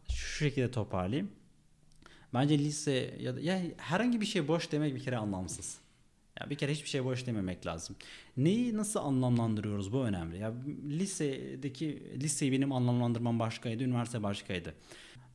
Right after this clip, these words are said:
Doğru anlam bir şey, yani üniversiteye boş demek ya da liseye boş demek eğer bir kaçışsa bu doğru bir nokta değil. Ama kendini daha fazla geliştirebileceğini düşünüyorsan bu apayrı bir lezzet.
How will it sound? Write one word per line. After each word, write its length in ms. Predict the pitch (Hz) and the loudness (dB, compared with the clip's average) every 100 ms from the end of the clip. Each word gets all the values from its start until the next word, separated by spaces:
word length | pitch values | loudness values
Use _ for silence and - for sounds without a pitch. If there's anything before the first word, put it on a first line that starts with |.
| 120 | 4
Doğru 300 | 147 208 233 | 6 6 2
anlam 580 | 151 143 147 151 139 185 | 4 4 4 0 -4 -2
bir 40 | |
şey, 260 | - 196 143 | 0 2 2
yani 300 | 151 123 135 127 | 2 2 0 -2
üniversiteye 680 | 147 151 160 208 202 160 135 | 0 2 4 2 0 0 2
boş 240 | 165 165 | 0 0
demek 200 | 135 110 | -2 0
ya 80 | 127 | 0
da 40 | 135 | 2
liseye 380 | 143 147 139 | 2 2 2
boş 220 | 135 151 - | 2 0 0
demek 160 | 110 | 0
eğer 200 | 120 147 | 0 0
bir 120 | 165 | -2
kaçışsa 680 | - 113 190 - - 113 131 - - _ _ _ - | -6 -6 -4 -6 -6 -6 -8 -12 -20 _ _ _ -6
bu 80 | 143 | -2
doğru 260 | 135 139 | 0 0
bir 140 | 131 - - 127 | -4 -8 -12 -8
nokta 280 | 120 131 | -4 -4
değil. 200 | 92 - - - - - 139 | -4 -8 -14 -20 -20 -12 0
Ama 180 | 156 | 0
kendini 260 | 156 160 180 | 2 0 2
daha 180 | 165 170 | 2 2
fazla 240 | 175 135 | 2 0
geliştirebileceğini 760 | 123 117 120 - 131 123 127 117 | 0 0 0 0 0 2 2 2
düşünüyorsan 600 | - 101 87 82 - 190 - | 0 -2 -2 -4 -8 -8 -10
bu 260 | 156 165 - | -8 -8 -6
apayrı 400 | 147 - 107 120 | -8 -6 -4 -4
bir 100 | 110 | -4
lezzet. 320 | 92 82 80 | -6 -8 -12